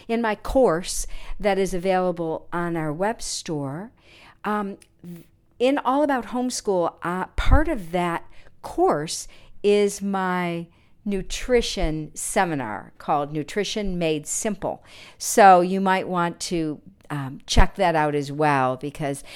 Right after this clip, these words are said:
this has kind of been a lifelong study the past probably about fifty years of my life, and I'm just passionate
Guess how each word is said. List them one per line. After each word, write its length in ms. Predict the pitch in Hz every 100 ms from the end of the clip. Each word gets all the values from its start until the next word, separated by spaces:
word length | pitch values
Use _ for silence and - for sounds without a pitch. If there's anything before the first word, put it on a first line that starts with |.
| - -
this 180 | 294
has 140 | 277 233
kind 200 | - 214
of 60 |
been 120 | 185 180
a 120 | 151
lifelong 1120 | 151 156 165 175 - - 175 170 151 151 156
study 540 | 156 - - 151 147 160
the 100 | 156
past 640 | 151 135 127 175 - - - - -
probably 240 | 453 523
about 220 | 240 185 -
fifty 320 | 226 - 190
years 320 | 160 151 151
of 80 | 143
my 120 | 143
life, 440 | 135 139 180 - - - - -
and 280 | 185 180 175
I'm 200 | - 185
just 260 | 196 - -
passionate 800 | - - 233 262 - 165 113